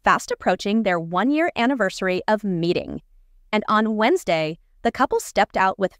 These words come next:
family and friends for a dinner date in New York City,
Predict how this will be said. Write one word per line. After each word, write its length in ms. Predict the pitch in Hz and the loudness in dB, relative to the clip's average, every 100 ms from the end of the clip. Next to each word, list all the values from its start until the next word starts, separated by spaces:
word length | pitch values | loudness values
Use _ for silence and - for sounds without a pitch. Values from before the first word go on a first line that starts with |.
| - | -4
family 400 | 160 165 196 - | -2 -2 -4 -4
and 180 | 208 | -4
friends 560 | - - 160 156 226 - _ _ | -4 -4 -2 -2 -4 -8 _ _
for 160 | - 247 | -2 0
a 80 | 247 | 0
dinner 300 | 202 254 440 330 | 2 2 2 0
date 280 | 151 135 - | -2 -4 -4
in 240 | 220 208 190 | -2 0 0
New 140 | 185 | 0
York 300 | 233 190 - | 2 0 -2
City, 560 | - - 175 151 - | -8 -2 -2 -2 -6